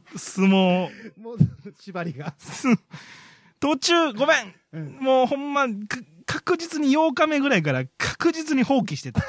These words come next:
Speaker 2: <laughs> まあまあ、初期やんけ。
Speaker 1: で、
Speaker 2: うん。
Speaker 1: 十二、三日目から、
Speaker 2: うん。
Speaker 1: 思い出した。
Speaker 2: <laughs> 思い出したんや。思い出したんやね。うん。よかった。思い出してくれてよかった。
Speaker 1: うーん。だから、許してよ、相撲の話。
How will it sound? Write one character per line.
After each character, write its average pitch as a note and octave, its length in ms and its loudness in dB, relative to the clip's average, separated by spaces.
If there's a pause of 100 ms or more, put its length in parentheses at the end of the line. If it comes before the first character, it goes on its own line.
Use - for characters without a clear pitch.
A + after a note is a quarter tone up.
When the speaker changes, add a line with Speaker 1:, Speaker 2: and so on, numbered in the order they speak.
(420)
Speaker 2:
<laughs> - 440 -8
ま B3 320 -2
あ F4 40 -2
ま F4+ 220 4
あ、 A3 40 -2 (240)
初 D#4 240 -2
期 C4 120 -8
や F3+ 120 2
ん C#3 80 -4
け。 E3+ 80 -4
Speaker 1:
で、 D#3 160 2
Speaker 2:
う - 20 4
ん。 - 60 2
Speaker 1:
十 D#4 760 2
二、 B3 240 -2
三 C#4+ 240 -2
日 D4 220 -4
目 D4+ 120 0
か E4 120 2
ら、 G3+ 260 4
Speaker 2:
う D#3+ 60 -4
ん。 C#3+ 180 -8 (380)
Speaker 1:
思 G3 200 0
い A3+ 40 -2
出 - 100 2
し - 80 -4
た。 - 180 -10
Speaker 2:
<laughs> - 40 -16
思 G3+ 120 2 (360)
い C4+ 80 0
出 E3+ 160 2
し E3 120 -10
た D3 140 -6
ん G2+ 60 -8
や。 G2+ 80 -10 (380)
思 G#3+ 220 -2
い A#3+ 80 2
出 G3+ 120 -2
し G#3 180 0
た - 100 -4
ん - 60 -10
や B2+ 60 -12
ね。 - 20 -14 (640)
う - 40 -12
ん。 D3+ 40 -8
よ - 60 -8
か C#3 60 -8
っ - 40 -12
た。 G#2+ 160 -14
思 E3 120 -8
い - 20 -6
出 - 140 0
し D3+ 40 -12
て D3 60 -14
く G3 80 -12
れ D#3+ 40 -12
て B2 80 -12
よ A#2 60 -10
か C3+ 80 -14
っ - 40 -14
た。 B2+ 120 -18
Speaker 1:
う B2 40 -16
ー - 20 -18
ん。 G#2+ 1300 -16
だ B2 140 -10
か B2+ 120 -6
ら、 A#2 220 -6 (320)
許 G3+ 200 -2
し - 100 -2
て A#4+ 80 2 (120)
よ、 G4 60 6
相 F3 180 -2
撲 D3+ 160 2
の C#3+ 60 0
話。 A#2 680 -4